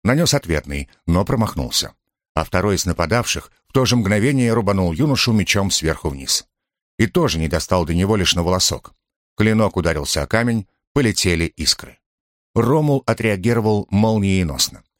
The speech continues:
Второй скиф на миг оставил незащищенной шею. Сделав выпад, Ромул вонзил острие Гладиуса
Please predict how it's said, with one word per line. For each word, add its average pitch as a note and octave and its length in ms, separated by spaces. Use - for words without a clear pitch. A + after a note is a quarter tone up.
Второй F2+ 320
скиф - 320
на D#2 140
миг F#2 220
оставил F#2+ 420
незащищенной E2 680
шею. D#2+ 380
Сделав C#2+ 480
выпад, A2 340
Ромул B2 400
вонзил G2+ 460
острие E2+ 520
Гладиуса B2 680